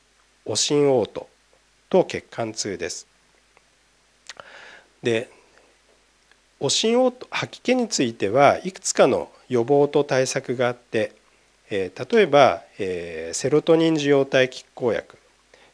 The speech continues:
は、えーと、まあ、どういった化学療法でも最近は使われるようになってきてるんですが、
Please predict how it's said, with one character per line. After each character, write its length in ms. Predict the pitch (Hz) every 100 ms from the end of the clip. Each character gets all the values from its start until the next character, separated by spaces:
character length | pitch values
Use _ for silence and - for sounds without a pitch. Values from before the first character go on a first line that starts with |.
| - 104 95
は、 280 | 143 160 160
え 240 | 113 92 85
ー 40 |
と、 80 | -
ま 120 | 139 143
あ、 80 | - -
ど 120 | 175
う 40 |
い 40 | 196
っ 20 |
た 240 | 196 202
化 60 | 196 202 190 -
学 280 | 165 160 175
療 120 | 175
法 140 | 151
で 80 | 98
も 100 | 80
最 200 | - 110
近 140 | -
は 80 | 110
使 200 | 110 -
わ 80 | 117
れ 100 | 120
る 100 | 127
よ 60 | 101
う 40 |
に 40 |
な 80 | 85
っ 40 | 85
て 120 | -
き 100 | -
て 120 | -
る 100 | 78
ん 60 | 76
で 80 |
す 140 | 76 101
が、 260 | 123 143